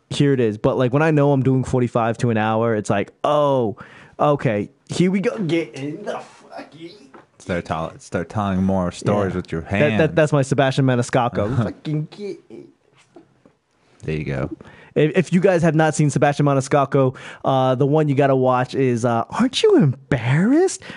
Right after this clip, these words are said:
Speaker 1: Fucking hilarious.
Speaker 2: Sounds good.
Speaker 1: That shit is his masterpiece.
Speaker 2: That's sick.
Speaker 1: Yeah, I said masterpiece because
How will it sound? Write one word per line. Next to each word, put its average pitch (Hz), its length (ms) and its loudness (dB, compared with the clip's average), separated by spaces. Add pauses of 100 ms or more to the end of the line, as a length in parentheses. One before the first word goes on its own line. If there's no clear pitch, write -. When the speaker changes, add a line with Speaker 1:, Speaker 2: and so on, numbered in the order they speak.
(100)
Speaker 1:
Fucking - 420 0
hilarious. 120 1000 0
Speaker 2:
Sounds 82 280 -12
good. 85 120 -6
Speaker 1:
That 147 220 2
shit 139 180 2
is 135 160 0
his 117 240 0
masterpiece. 113 1200 -2
Speaker 2:
That's - 240 -16
sick. 82 400 -8 (300)
Speaker 1:
Yeah, 104 240 -2
I 101 40 -2
said 107 200 -2
masterpiece 104 920 -2
because - 480 -6